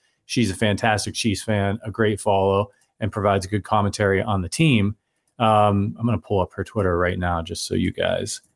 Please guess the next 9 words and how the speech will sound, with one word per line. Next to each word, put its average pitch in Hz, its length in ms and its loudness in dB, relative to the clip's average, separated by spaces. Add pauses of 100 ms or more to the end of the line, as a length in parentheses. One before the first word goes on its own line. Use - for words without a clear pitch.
(300)
got 98 360 2
the, 90 360 0 (640)
uh, 92 220 4
yeah, 104 140 4
she's 123 300 4
at 139 440 2 (300)
the 131 520 4
Kylie 110 680 4 (460)
Winfrey. 156 340 4